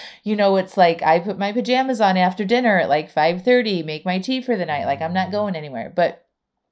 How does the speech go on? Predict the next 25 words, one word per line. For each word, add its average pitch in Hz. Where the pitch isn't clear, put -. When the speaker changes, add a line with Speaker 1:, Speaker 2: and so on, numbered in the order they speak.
Speaker 1:
it's 170
winter. 190
I 151
needed 175
to 190
go 180
out 156
and 160
stretch. 147
And 160
I 156
Speaker 2:
Mm-hmm. 151
Speaker 1:
signed 160
up -
for 156
a 147
yin 143
yoga 143
class 131
last -
night. 131
So 160
I 151
went 277
there 139